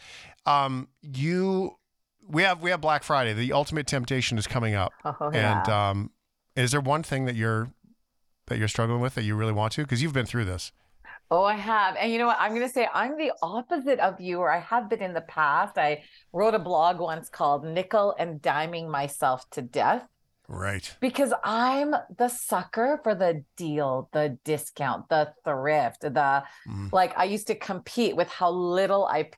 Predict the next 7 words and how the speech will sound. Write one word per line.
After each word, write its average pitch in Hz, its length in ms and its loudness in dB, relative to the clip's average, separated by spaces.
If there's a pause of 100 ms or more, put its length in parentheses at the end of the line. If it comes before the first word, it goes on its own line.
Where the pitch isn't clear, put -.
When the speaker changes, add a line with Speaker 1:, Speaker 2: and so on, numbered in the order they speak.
Speaker 2:
paid 160 380 -4
for 147 160 -2
something. 139 920 -2
Speaker 1:
Right. 101 240 -6 (220)
Speaker 2:
And 247 160 4
Speaker 1:
Get - 140 -4
that. - 180 -4